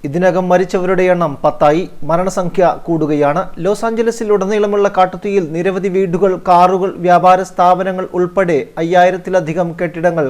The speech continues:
കത്തിനശിച്ചിട്ടുണ്ട്. കാലിഫോർണിയയുടെ ചരിത്രത്തിലെ ഏറ്റവും വിനാശകരമായ കാട്ടുതീയാണ് പടരുന്നത്. തീ ഇതുവരെ നിയന്ത്രണ വിധേയമാക്കാൻ അമേരിക്കക്ക് സാധിച്ചിട്ടില്ല. അതിനാൽ തന്നെ സുപ്രധാന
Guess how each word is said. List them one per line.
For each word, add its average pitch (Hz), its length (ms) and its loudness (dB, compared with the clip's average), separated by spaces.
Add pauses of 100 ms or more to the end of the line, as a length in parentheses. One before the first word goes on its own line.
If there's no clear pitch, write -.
(100)
കത്തിനശിച്ചിട്ടുണ്ട്. 147 880 -6 (540)
കാലിഫോർണിയയുടെ 240 760 4 (100)
ചരിത്രത്തിലെ 214 560 0 (100)
ഏറ്റവും 226 480 2
വിനാശകരമായ 202 760 0 (140)
കാട്ടുതീയാണ് 185 600 0 (120)
പടരുന്നത്. 156 500 0 (260)
തീ 185 80 0 (160)
ഇതുവരെ 190 300 2 (100)
നിയന്ത്രണ 185 460 -4
വിധേയമാക്കാൻ 185 600 0 (180)
അമേരിക്കക്ക് 180 540 -4 (120)
സാധിച്ചിട്ടില്ല. 143 600 -4 (380)
അതിനാൽ 226 340 2
തന്നെ 233 140 2 (120)
സുപ്രധാന 226 460 2